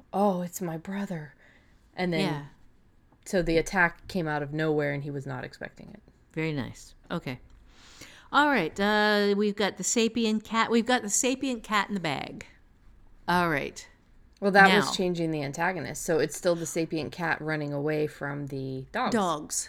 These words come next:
Speaker 2: Okay. I wanna change the conflict. Okay.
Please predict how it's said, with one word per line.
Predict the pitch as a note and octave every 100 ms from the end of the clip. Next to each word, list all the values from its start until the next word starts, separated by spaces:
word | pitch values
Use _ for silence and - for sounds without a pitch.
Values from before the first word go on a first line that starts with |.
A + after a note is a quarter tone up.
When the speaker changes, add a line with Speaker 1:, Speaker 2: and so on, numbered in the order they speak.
| - G3
Speaker 2:
Okay. | F#3+ D#3+ C#3+ - - - - - - - _ - - - - - _ - _ - _ - -
I | D3+
wanna | D3+ F3 F#3
change | - E3+ D#3+ -
the | D#3
conflict. | D#3+ C3+ - - - - - _ _ _ _ _ _ _ _ _ _ _ _ E3
Okay. | D#3+ D#3 D#3 D3+ D3 D3 C#3+ C#3+ C#3+ C#3+ D#3 D3 - - - - - F#3 -